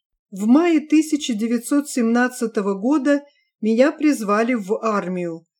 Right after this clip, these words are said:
Служил рядовым в городе Глазове, где вскоре сблизился с большевиками, прапорщиком Драгуновым и студентом Поповым.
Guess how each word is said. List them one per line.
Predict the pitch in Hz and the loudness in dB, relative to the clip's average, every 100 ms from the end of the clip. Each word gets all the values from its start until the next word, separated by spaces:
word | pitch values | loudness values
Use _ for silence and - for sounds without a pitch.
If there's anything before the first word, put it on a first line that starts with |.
| _ _ | _ _
Служил | - 233 233 233 226 | -4 0 2 4 4
рядовым | 220 220 196 208 233 339 311 233 | 4 4 2 0 2 2 0 -4
в | |
городе | 180 247 294 254 285 | 0 2 4 2 0
Глазове, | 247 233 220 202 202 202 202 202 _ _ - | 2 2 2 0 -2 -2 -4 -6 _ _ -10
где | 196 202 240 233 | -6 2 2 2
вскоре | 226 - - 330 311 214 170 | -2 -10 -2 0 2 0 -4
сблизился | 170 190 214 247 254 269 285 294 269 | -10 -4 0 0 0 0 -2 -2 -4
с | 214 | 0
большевиками, | 220 247 - 247 254 - 180 175 170 175 _ | 0 0 -2 -2 -4 -4 -4 -4 -6 -10 _
прапорщиком | - 254 226 208 - 202 208 196 | 2 2 2 -4 -8 -8 -6 -2
Драгуновым | 180 233 185 202 190 185 180 202 277 302 - _ - | 2 2 2 -2 -2 -4 -2 0 0 0 -8 _ 0
и | 339 | 0
студентом | 381 - 240 185 240 294 294 269 262 | 0 -2 -2 0 2 2 2 0 2
Поповым. | 277 277 254 196 175 160 | -2 0 0 0 -2 -10